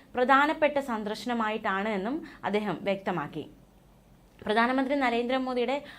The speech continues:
ഔദ്യോഗിക സന്ദർശനമാണെങ്കിലും ഇരു നേതാക്കൾക്കുമിടയിൽ അനൗപചാരിക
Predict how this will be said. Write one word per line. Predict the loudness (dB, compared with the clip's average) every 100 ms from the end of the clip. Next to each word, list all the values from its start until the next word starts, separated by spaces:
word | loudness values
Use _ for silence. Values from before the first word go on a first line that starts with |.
| -6 6 8 8
ഔദ്യോഗിക | 6 4 2 4 2 2
സന്ദർശനമാണെങ്കിലും | -2 -2 -4 -2 -2 -2 -2 -2 -4 -6 -12 -20 -8 0
ഇരു | 2 4
നേതാക്കൾക്കുമിടയിൽ | 4 6 6 6 2 2 2 4 2 2 -4 -10 2
അനൗപചാരിക | 4 6 4 4 6 6 8